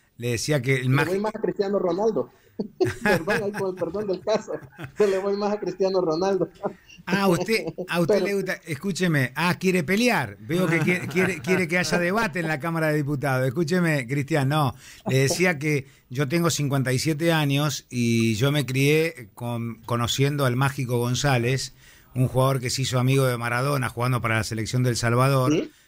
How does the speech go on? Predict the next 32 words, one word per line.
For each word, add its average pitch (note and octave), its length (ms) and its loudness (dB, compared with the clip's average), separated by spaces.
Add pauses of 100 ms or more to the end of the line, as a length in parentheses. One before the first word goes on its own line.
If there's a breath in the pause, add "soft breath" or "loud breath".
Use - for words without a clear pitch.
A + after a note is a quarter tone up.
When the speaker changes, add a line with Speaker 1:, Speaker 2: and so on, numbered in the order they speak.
Speaker 1:
que A2 140 -10
fue C3+ 180 -4
quizás D3 560 -2
el A#2+ 160 -6
jugador B2+ 380 0
ma-, B2+ 180 -2
más B2+ 260 0
importante C3 500 0
de B2 40 0
la A#2 60 0
historia B2 580 0
del G#2+ 220 -6
fútbol A#2 640 0
salvadoreño. A2 800 0 (1900)
Speaker 2:
Así B2 340 0
es. D3+ 320 0 (220)
Y, D#3+ 80 -4
y, D#3+ 460 0
y F3+ 80 -2
sé, G#3+ 240 2
y F#3+ 80 -4
sé G3+ 120 -2
que D4+ 120 -8
tuvieron B3 320 2
una A#3+ 160 -2
buena A3+ 220 0
amistad G#3 380 -2
con, B2+ 420 -4
con A#2 440 -6
Diego C3+ 200 0
Armando. D#3 460 0 (280)
Speaker 1:
Ujú. A2+ 420 -2